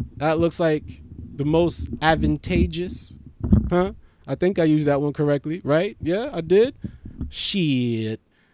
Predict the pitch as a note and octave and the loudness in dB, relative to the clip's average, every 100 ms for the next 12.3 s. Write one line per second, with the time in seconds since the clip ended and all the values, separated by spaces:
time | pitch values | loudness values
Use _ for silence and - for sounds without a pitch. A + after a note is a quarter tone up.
0 | _ _ _ _ - F3 G3+ - A#3 G#3+ | _ _ _ _ 0 4 4 2 -8 -4
1 | A#3+ D4+ G#3 B2+ G2 F#2 _ _ _ _ | -4 -4 -4 -4 -6 -14 _ _ _ _
2 | G3 F3 F3 A#3+ A#3 A3+ G#3 G3 F#3+ - | 0 2 0 0 0 0 -2 -2 -4 -12
3 | - - F3+ E3+ D#3+ F#3 G3+ F3+ F#3 G3+ | -12 -4 -2 0 2 4 2 2 0 0
4 | _ _ _ _ _ B2+ F3 F#3 F3 E3+ | _ _ _ _ _ 0 2 2 2 0
5 | E3+ G3 G#3+ - - _ _ _ _ _ | -2 -8 -12 -16 -20 _ _ _ _ _
6 | _ _ - E3+ F3+ F3+ F3 A#2+ - - | _ _ -2 2 2 4 2 2 -4 -10
7 | - - _ _ _ _ _ _ _ _ | -12 -14 _ _ _ _ _ _ _ _
8 | _ _ _ _ _ _ _ _ _ B2+ | _ _ _ _ _ _ _ _ _ -2
9 | F3 B3+ - G#3 E3+ F#3 D#3 D3 B2+ G2 | 2 2 0 -2 0 2 2 2 0 -4
10 | - - A#2+ F3+ A3 - G3 F3+ E3+ F#3 | -14 -6 0 0 0 0 -2 -2 -4 -4
11 | E3 D#3+ - D3+ - - B3+ G3 D3+ C3 | -2 -4 -4 -6 -6 -4 -4 -2 -2 -2
12 | D3 - | -6 -16